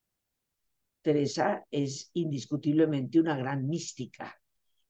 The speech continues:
persona de experiencia, no de teoría.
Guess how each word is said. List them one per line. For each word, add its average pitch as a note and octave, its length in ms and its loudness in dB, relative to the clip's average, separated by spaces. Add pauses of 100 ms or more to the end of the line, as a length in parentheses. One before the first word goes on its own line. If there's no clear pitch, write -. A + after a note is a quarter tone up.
(140)
persona G3+ 640 2
de D#3 300 4
experiencia, E3 1700 2 (1600)
no F3 180 4
de G#3 160 6
teoría. C#3+ 580 4